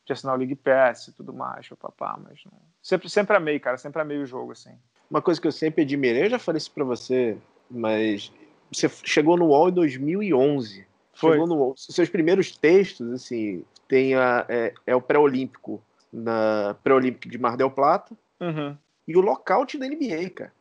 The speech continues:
Speaker 1: É.
Speaker 2: <laughs> E você continuava escrevendo. Falei, "Cara, esse cara, como é que esse cara produz, cara?"
Speaker 1: É, eu era um maníaco,
Speaker 2: Não sa-,
Speaker 1: né,
Speaker 2: não saía,
Speaker 1: cara? No
Speaker 2: não saía
Speaker 1: começo
Speaker 2: nada de lá de fora.
Speaker 1: É, no começo eu era um maníaco, cara. Hoje, quando eu olho e vejo que eu fazia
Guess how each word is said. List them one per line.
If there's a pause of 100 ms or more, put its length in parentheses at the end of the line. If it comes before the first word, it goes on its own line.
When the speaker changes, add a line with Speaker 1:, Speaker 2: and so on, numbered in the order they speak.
(160)
Speaker 1:
É. (600)
Speaker 2:
<laughs> (520)
E
você
continuava
escrevendo.
Falei,
"Cara,
esse
cara, (120)
como
é
que
esse
cara
produz,
cara?" (240)
Speaker 1:
É,
eu
era
um
maníaco,
Speaker 2:
Não
sa-,
Speaker 1:
né,
Speaker 2:
não
saía,
Speaker 1:
cara?
No
Speaker 2:
não
saía
Speaker 1:
começo
Speaker 2:
nada
de
lá
de
fora. (500)
Speaker 1:
É,
no
começo
eu
era
um
maníaco,
cara.
Hoje,
quando
eu
olho
e
vejo
que
eu
fazia